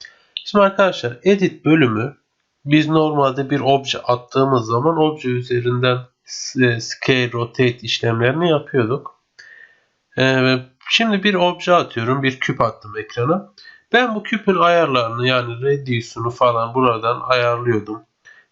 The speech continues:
Veya tools kısmından rotate'ini falan ayarlıyordum değil mi? Şimdi arkadaşlar edit bölümünde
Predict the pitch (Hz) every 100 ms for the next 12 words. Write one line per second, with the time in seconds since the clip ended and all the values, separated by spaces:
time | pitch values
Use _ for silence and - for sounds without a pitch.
0 | 131 131 131 127 - 139 - 131 127 131
1 | 127 131 127 127 127 123 123 123 - 131
2 | - 123 127 127 - _ 117 117 110 107
3 | 110 110 156 190 120 104 - _ - -
4 | - _ - - 240 226 202 208 175 -
5 | 117 - 185 220 202 - 123 117 113 110
6 | 104 104 123